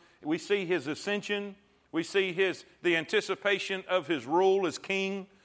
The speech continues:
You know, he will rule with a rod of iron. And, and, and by the way, when you read that, don't think that, that Jesus is gonna be this tyrant. It just means that whatever his will is will take place.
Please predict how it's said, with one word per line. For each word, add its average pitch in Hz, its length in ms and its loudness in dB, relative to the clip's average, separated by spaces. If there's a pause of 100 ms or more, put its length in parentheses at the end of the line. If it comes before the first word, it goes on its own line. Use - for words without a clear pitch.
(140)
You 160 100 -2
know, 175 140 2
he 185 140 -2
will 175 160 2
rule 185 280 6
with 190 120 2
a 175 60 0
rod 180 260 6
of 151 100 0
iron. 180 500 0 (380)
And, 190 160 0
and, 220 180 -2
and 233 400 -4
by 285 140 6
the 247 80 4
way, 220 200 6
when 185 140 -2
you 285 140 0
read 262 280 0
that, 185 200 4
don't 277 240 0
think 254 220 2
that, 180 160 -2 (120)
that 165 160 -2
Jesus 180 380 -2
is 160 100 -8
gonna 190 220 0
be 185 140 -2
this 170 300 -2
tyrant. 147 480 0 (920)
It 202 140 0
just 214 240 0
means 247 340 0
that 185 160 2 (140)
whatever 226 560 4
his 190 300 -2
will 202 360 4
is 185 300 2
will 190 260 4
take - 420 -2
place. 139 520 -2